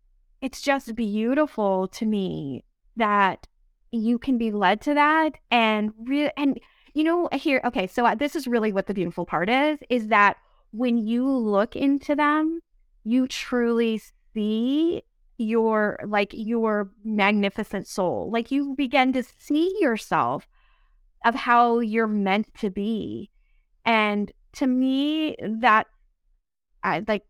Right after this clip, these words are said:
that's the most important thing, is just to have somebody reflect back to you who you are. And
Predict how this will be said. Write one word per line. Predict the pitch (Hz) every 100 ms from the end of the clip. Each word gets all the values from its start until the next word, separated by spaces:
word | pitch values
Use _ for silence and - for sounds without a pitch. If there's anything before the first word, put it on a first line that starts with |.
| _ -
that's | 285 -
the | 285
most | 247 -
important | 214 - 208 196 202 190
thing, | - - - 190 - _ _ _ _ -
is | 247 226
just | - 254 233 -
to | 247
have | - 214 214
somebody | 262 254 269 277 285 285 -
reflect | 214 220 - 214 208 -
back | 220 208
to | - 214
you | 190 190 202 285 370 349 _ _ _
who | - 269 254 240
you | 226 220 220 233 262 269 254
are. | 185 170 127 127 117 208 _ _ _ _ -
And | 226 214 190 185